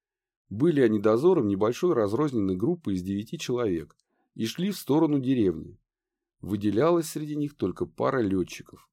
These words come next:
остальные были пехотинцами. Привлекать их внимание я не стал. Мне они были не нужны. Группа была неорганизованная и просто пыталась пробраться к своим. Второй,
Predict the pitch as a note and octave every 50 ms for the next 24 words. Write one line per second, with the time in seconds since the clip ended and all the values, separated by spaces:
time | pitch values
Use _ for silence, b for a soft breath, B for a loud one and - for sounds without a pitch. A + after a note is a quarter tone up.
0 | _ _ _ - A2+ G#2+ - - B2 A#2+ B2 B2+ D3 F3 F#3 F3+ C#3+ A2 G2+ A#2
1 | C#3+ D3 D3 - C#3+ B2 - B2 A#2+ A#2 - G#2 F#2 E2+ - - - G2 F2+ -
2 | _ _ _ _ _ _ _ _ _ _ _ _ _ - A2 A2+ A2 A2+ A#2+ A#2+
3 | - F#3 F#3 F#3 F#3+ F3 - F3 F3 F3 F3 E3+ E3+ E3+ E3 D#3 B2+ G#2 G2+ G#2+
4 | A2 B2 B2+ - - - - E2+ E2 D#2+ F2+ - _ _ _ _ _ _ _ _
5 | _ _ - G2 G#2 G#2+ B2 D3 D#3 D#3 D3+ D3+ C#3+ B2 B2 C3+ C3 C3 B2+ A2
6 | F#2 F2+ F#2+ G2+ G2+ G2+ G2+ F#2+ F2 E2+ E2 D#2+ D#2+ D#2+ - _ _ _ _ _
7 | _ _ _ _ _ _ _ _ _ _ _ _ - G2+ C3+ G3 - - B2 A2
8 | G2 G2+ F#2+ F#2+ F#2+ G2 G2+ G#2+ C3 D3 F3 F#3+ G3 A3+ A3+ A3 G#3 G3 F#3 F3
9 | E3+ E3 D#3 - _ _ - E3+ E3+ D#3+ E3 E3+ F#3+ G#3 F#3+ - D3 A#2 - G#2+
10 | F2+ G#2 G2 F#2 F2 - - - A2+ A#2 A#2+ D3 E3 D#3+ - - - - G2+ F#2
11 | E2+ E2 D#2+ D#2 D#2+ - _ _ _ _ _ _ _ _ _ _ _ _ _ _
12 | - C#3 C#3 D3+ F#3+ A#3 C4+ C4+ G#3+ -